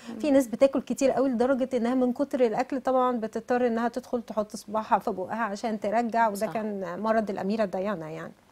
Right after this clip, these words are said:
Speaker 2: وفي ناس بالعكس، آه، ما بتجيش ناحية الأكل خالص لحد لما بتفقد كل دهونها وعضلاتها وكذا وكذا،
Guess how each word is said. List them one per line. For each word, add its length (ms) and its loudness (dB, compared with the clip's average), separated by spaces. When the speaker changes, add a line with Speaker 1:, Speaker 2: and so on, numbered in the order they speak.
Speaker 2:
وفي 300 2
ناس 360 2
بالعكس، 600 6
آه، 440 -4
ما 360 -4
بتجيش 320 -2
ناحية 260 0
الأكل 300 -4
خالص 360 -4
لحد 360 -2
لما 460 0
بتفقد 440 -6
كل 220 -4
دهونها 520 -4
وعضلاتها 600 -2
وكذا 380 -2
وكذا، 320 -2